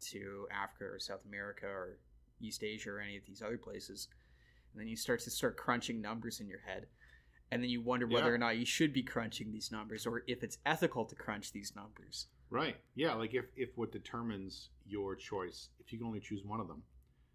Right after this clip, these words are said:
Speaker 2: if what determines your choice to give aid to the Congo or to Haiti is that one place is more advantageous for you on a geostrategic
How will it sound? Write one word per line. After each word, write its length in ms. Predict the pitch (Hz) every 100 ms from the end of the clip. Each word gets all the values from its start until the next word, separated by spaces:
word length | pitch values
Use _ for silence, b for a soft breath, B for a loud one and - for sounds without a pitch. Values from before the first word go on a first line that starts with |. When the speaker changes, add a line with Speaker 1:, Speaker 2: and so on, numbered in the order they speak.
| b 123
Speaker 2:
if 120 | 113
what 80 | 117
determines 420 | 110 120 110 101
your 100 | 101
choice 300 | - 104 -
to 180 | 104 92 92
give 120 | 98
aid 200 | 95 98
to 80 | -
the 80 | 85
Congo 480 | - 104 101 101 95
or 200 | 92 95
to 120 | -
Haiti 420 | - 110 101 90 b b b b -
is 180 | 98 -
that 180 | 95 95 98
one 240 | 107 107
place 520 | - 98 92 87 -
is 160 | 98 98
more 200 | 95 85 98
advantageous 600 | 95 87 - 95 92 -
for 160 | 98
you 360 | 90 123 110 90
on 100 | 92
a 80 | 90
geostrategic 680 | 82 95 90 - - 113